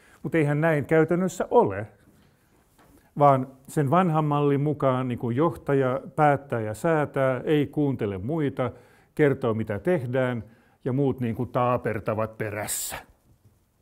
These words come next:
Tehden jotenkin sinne päin sitä, mitä luulevat. Mutta nyt tässä nykyajan työyhteisössä, niin suunta on siis tämä, että, että jokainen vastuullinen työntekijä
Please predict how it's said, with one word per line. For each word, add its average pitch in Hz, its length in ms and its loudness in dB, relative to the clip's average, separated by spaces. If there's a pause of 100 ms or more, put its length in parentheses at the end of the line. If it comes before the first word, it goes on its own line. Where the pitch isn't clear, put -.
(1120)
Tehden 131 380 2
jotenkin 120 380 -4
sinne 117 400 -6
päin 107 480 -6
sitä, 120 280 -10
mitä 139 260 -8
luulevat. 175 680 -6 (1400)
Mutta 147 200 -2
nyt 165 200 0
tässä 147 280 0
nykyajan 160 600 2
työyhteisössä, 131 920 -2 (460)
niin 127 200 -6
suunta 143 460 0
on 120 140 -4
siis 120 260 -4
tämä, 131 340 0
että, 107 360 -6 (360)
että 135 180 -4
jokainen 160 420 0
vastuullinen 110 720 -4
työntekijä 143 680 -2